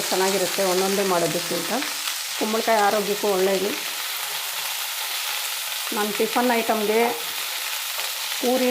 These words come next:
ಮತ್ತು ಚಪಾತಿ, ಫುಲ್ಕಾ ಮತ್ತು ರೋಟಿ ಈ ಥರ ಎಲ್ಲ ಮಾಡೋದಕ್ಕೆ ಈ ಥರ ಕರಿ ತುಂಬಾ ಚೆನ್ನಾಗಿರುತ್ತೆ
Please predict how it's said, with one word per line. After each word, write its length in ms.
ಮತ್ತು 240
ಚಪಾತಿ, 480
ಫುಲ್ಕಾ 380
ಮತ್ತು 200
ರೋಟಿ 320
ಈ 100
ಥರ 200
ಎಲ್ಲ 180
ಮಾಡೋದಕ್ಕೆ 360
ಈ 100
ಥರ 100
ಕರಿ 180
ತುಂಬಾ 200
ಚೆನ್ನಾಗಿರುತ್ತೆ 560